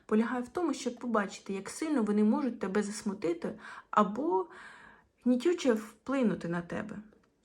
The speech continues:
Не завжди вдається не звертати на них увагу. Але якщо вони побачать, що не мають успіхів в цьому, то, ймовірно, здадуться і припинять шкодити людям,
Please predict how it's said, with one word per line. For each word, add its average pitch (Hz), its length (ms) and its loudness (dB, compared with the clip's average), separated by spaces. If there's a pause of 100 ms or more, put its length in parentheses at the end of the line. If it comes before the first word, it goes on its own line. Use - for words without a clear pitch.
(140)
Не 185 280 2
завжди 226 560 0
вдається 240 640 -2 (280)
не 185 140 -2
звертати 185 520 -4
на 175 140 -2
них 175 220 -4
увагу. 185 340 -4 (260)
Але 190 220 0
якщо 214 440 0
вони 180 200 -4
побачать, 185 600 -8 (300)
що - 200 2
не 220 100 10
мають 208 420 6
успіхів 285 580 4
в - 40 -16
цьому, 170 400 -4 (200)
то, 202 100 -2
ймовірно, 214 720 0 (340)
здадуться 240 800 -2 (120)
і 214 80 -2
припинять 233 600 -4 (100)
шкодити 185 580 -4
людям, 165 460 -6